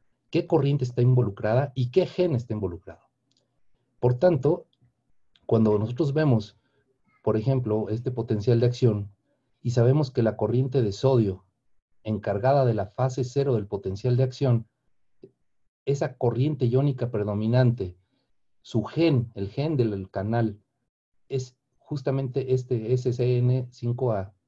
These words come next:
Conocemos este gen, sabemos que codifica esta, este,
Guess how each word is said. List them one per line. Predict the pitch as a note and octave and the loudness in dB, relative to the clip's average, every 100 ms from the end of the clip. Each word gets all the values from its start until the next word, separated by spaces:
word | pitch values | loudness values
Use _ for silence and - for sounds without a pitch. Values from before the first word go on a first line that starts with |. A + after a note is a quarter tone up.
| _ _ _ - | _ _ _ -6
Conocemos | G2 F#2+ D3+ C#3+ | -4 -2 0 0
este | C#3 - | -2 -2
gen, | B2 A#2+ A#2+ | -2 0 0
sabemos | G#2+ F#2+ D3 C3 | -2 -2 0 -2
que | - B2 - | -4 -6 -4
codifica | G#2 F#2+ - D#3 C#3+ | -4 -4 -6 -6 -4
esta, | B2+ C#3 B2 B2 | -4 -4 -6 -6
este, | A#2+ A#2+ B2+ A#2+ A2 G#2 | -8 -6 -4 -2 -4 -8